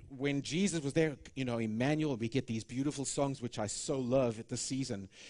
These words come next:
He is God made flesh, God with us, Emmanuel, God with us, right? But, but he didn't look like God, and we know from, we have the, we have the privilege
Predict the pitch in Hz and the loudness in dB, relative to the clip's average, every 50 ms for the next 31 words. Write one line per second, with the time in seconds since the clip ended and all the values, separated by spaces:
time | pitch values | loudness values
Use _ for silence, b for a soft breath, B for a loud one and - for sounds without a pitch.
0 | B B - - 160 165 156 170 220 233 202 143 123 - - - 143 151 165 165 | B B -4 0 2 2 4 6 6 6 6 6 4 0 -2 -2 -2 0 2 4
1 | 170 175 - - - _ _ _ _ _ - - - - 143 147 143 147 151 - | 4 2 2 -2 -14 _ _ _ _ _ -18 -18 -10 -4 -2 0 2 0 0 0
2 | - 160 123 110 - - 107 110 139 147 160 160 156 135 127 156 147 - 123 101 | 0 -2 -2 -2 -4 -10 -8 -4 -2 2 4 4 2 4 2 0 0 0 -2 -6
3 | 98 - - 127 120 120 123 139 165 175 170 131 117 113 110 - - 131 127 139 | -6 -8 -6 -4 -2 0 2 2 2 2 0 0 0 -2 -2 -2 -2 -2 0 0
4 | 131 117 110 143 156 151 - 107 92 - - - 110 110 123 160 170 - - B | 0 0 4 4 4 4 2 -6 -6 -6 -8 -6 -6 -4 -4 -4 -6 -6 -10 B
5 | B B B B B 180 143 139 123 - 170 170 - - - b b b b b | B B B B B -20 -18 -12 2 4 4 4 4 2 -10 b b b b b
6 | b b b - - 156 156 151 - - - 170 202 220 185 160 214 262 - - | b b b -2 2 2 2 2 0 -2 2 4 4 6 6 6 4 4 4 4
7 | 175 156 147 - 156 147 160 196 196 170 151 190 190 180 202 233 240 196 139 127 | 0 0 0 0 0 2 2 2 2 2 0 0 0 2 2 2 2 2 2 0
8 | 120 123 - - 175 151 113 107 117 160 240 269 262 196 151 160 170 - 160 - | -4 -10 -8 -4 -4 -4 -4 -4 -2 2 4 4 6 6 4 4 2 0 -2 -8
9 | - 156 240 269 262 233 170 180 - - 233 254 262 208 180 165 156 147 - | -6 -2 0 2 2 4 2 2 0 4 4 4 4 4 2 0 0 0 -6